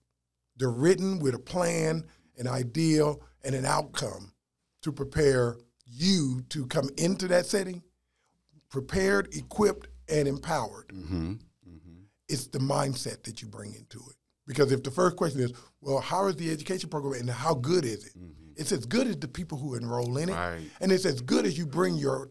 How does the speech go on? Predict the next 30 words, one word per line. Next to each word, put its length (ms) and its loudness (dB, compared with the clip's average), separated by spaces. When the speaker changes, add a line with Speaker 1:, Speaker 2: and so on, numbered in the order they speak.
Speaker 1:
thoughts 340 -2
and 120 -4
ideas 560 -2
to 100 -2
have 380 -2
critical 460 -2
conversations 760 -4
about 340 -2
the 100 0
delivery 640 2
of 140 -8
it, 100 -18
the 100 2
mastery 560 4
of 100 4
the 80 -2
subject 460 2
matter, 360 0
and 140 -2
then 360 4
how 240 0
do 80 -2
you 260 -6
pass 300 -2
that 180 -6
information 540 -6
on 380 0
to 400 -4
the 100 -4
students 720 0